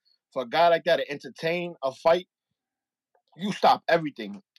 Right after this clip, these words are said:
and you, and you, and, and, and you jump on the, you know, on the wagon. You figure it out. You know that, that you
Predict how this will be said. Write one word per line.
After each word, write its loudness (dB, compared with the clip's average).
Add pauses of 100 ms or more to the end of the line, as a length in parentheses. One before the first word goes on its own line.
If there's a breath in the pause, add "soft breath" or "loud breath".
and -4
you, -4
and 0
you, 0
and, -2
and, 0
and 0
you -2
jump 2
on 4
the, -2
you -4
know, 0
on -2
the -2
wagon. 2
You -20
figure -6
it 0
out. 4
You -20
know -6 (540)
that, 4
that -4
you -8